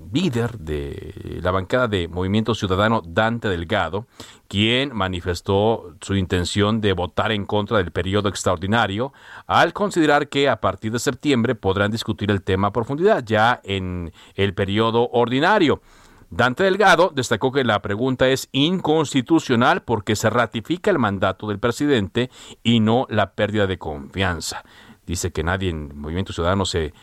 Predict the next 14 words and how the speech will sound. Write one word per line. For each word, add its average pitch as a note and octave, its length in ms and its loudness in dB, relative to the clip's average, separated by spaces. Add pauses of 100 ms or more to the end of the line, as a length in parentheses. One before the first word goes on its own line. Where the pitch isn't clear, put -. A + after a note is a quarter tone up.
(140)
opone G#2 500 0
a F#2+ 80 0
la F#2 80 -2
democracia G2+ 720 0
participativa. G2+ 1040 -2 (1040)
Por B2+ 220 2
cierto, F3+ 500 2
la G#2 160 0
diputada G#2 400 -2
de D3 80 2
Movimiento A2 380 2
Ciudadano, G#2+ 640 2
Fabiola G#2+ 400 0
Loya, G2+ 400 0